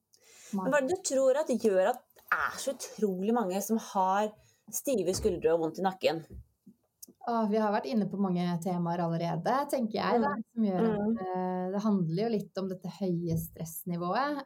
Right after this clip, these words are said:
Speaker 1: Ehm, bo-, altså, vi har vært innom mange ting, men jeg tror også på, eh, kosthold, ernæring er med og bidrar til et høyt stressnivå. Ehm, og, ve-, men i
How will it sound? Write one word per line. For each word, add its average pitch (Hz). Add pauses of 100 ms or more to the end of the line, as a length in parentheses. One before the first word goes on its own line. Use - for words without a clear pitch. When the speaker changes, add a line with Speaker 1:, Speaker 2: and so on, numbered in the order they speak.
Speaker 1:
Ehm, 202 (260)
bo-, 208
altså, 175
vi 180
har 185
vært 185
innom 170
mange 165
ting, 269
men 233
jeg 202
tror 196
også 214
på, 180 (460)
eh, 170
kosthold, 214
ernæring 180
er 269
med 269
og 262
bidrar 247
til 247
et 240
høyt 226
stressnivå. 220 (880)
Ehm, 208 (800)
og, - (400)
ve-, - (100)
men 220
i 269